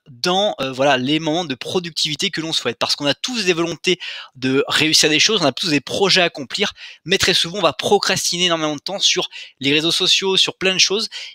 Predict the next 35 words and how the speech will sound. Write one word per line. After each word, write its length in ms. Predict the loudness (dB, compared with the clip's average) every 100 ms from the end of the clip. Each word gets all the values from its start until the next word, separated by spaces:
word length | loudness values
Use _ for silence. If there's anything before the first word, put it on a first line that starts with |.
| _
qui 140 | -2
vont 120 | 0 0
faire 260 | 0 0
qu'au 300 | -2 0 0
final 280 | 0 2 2
on 60 | 2
va 60 |
perdre 260 | 2 0 -2
une 180 | -6 -2
heure, 140 | -2
deux 220 | 0 0 0
heures, 100 | -2
trois 320 | 0 2 4
heures, 180 | 0 0
voire 320 | -2 -2 0
quatre 320 | 0 0 -2 0
heures 320 | 2 2 0 -12 _ _ _ _ -4
en 100 | 0
n'ayant 260 | 2 2 0
absolument 380 | -2 -4 -4
rien 200 | 0 0
fait, 260 | 2 2 2 -4
rien 420 | -4 0 2 2 0
permis 580 | -2 -2 0 -4 -6 -10 _
pour 200 | -8 -6
nos 100 | -8
projets 340 | -8 -4 -4
d'avancer. 440 | -2 -2 -2 -6 -8
Donc 180 | -12 -2
se 200 | 0 2
débarrasser 340 | 4 4 2
de 60 | -2
son, 100 | -6 -12 -10
son 180 | -4
téléphone, 460 | 2 2 2 0